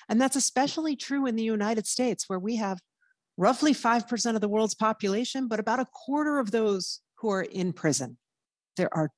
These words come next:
two point seven million kids in this country who have a parent in prison. We want to give them a fighting chance to be able to maintain a relationship.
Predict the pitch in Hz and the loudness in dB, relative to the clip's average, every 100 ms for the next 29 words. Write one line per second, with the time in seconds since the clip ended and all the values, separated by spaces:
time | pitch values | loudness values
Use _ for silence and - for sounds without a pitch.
0 | - 277 285 - 233 220 208 202 190 196 | -4 0 0 2 2 2 2 6 6 6
1 | 208 196 - 233 214 165 135 - 143 131 | 6 4 2 2 2 0 0 -2 -2 -4
2 | 143 127 - _ _ 165 160 151 160 165 | -2 -6 -6 _ _ 4 4 4 2 2
3 | 160 - 135 - 147 113 - _ _ _ | 2 -2 -6 -2 -2 -4 -8 _ _ _
4 | _ - 202 233 254 208 208 185 160 - | _ -2 6 6 8 6 4 4 2 0
5 | 165 160 135 156 151 - - 147 147 147 | 0 0 -2 -2 -2 -4 -4 -2 -2 -2
6 | 165 151 147 147 170 147 135 160 175 156 | -2 -2 -4 -2 -2 -2 0 -2 -2 -4
7 | - - | -6 -10